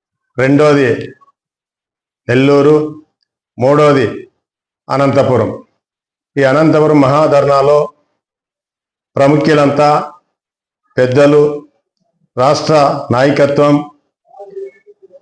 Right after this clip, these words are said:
మరి బీఎస్పీ రాష్ట్ర అధ్యక్షులు పరంజ్యోతి గారు, బీఎస్పీ రాష్ట్ర కోఆర్డినేటర్ పూర్ణచంద్రరావు గారు,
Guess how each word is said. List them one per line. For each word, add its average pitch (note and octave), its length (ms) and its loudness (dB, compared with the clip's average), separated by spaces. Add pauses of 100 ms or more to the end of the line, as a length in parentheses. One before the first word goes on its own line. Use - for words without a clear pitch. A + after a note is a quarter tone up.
మరి C3+ 200 0 (680)
బీఎస్పీ D#3 480 0 (460)
రాష్ట్ర C#3+ 300 0 (200)
అధ్యక్షులు C#3+ 520 0 (680)
పరంజ్యోతి C#3+ 540 0
గారు, C#3+ 260 2 (1600)
బీఎస్పీ E3 440 0 (440)
రాష్ట్ర D3+ 320 0 (680)
కోఆర్డినేటర్ D3 680 0 (1700)
పూర్ణచంద్రరావు C#3+ 800 2
గారు, C#3+ 240 2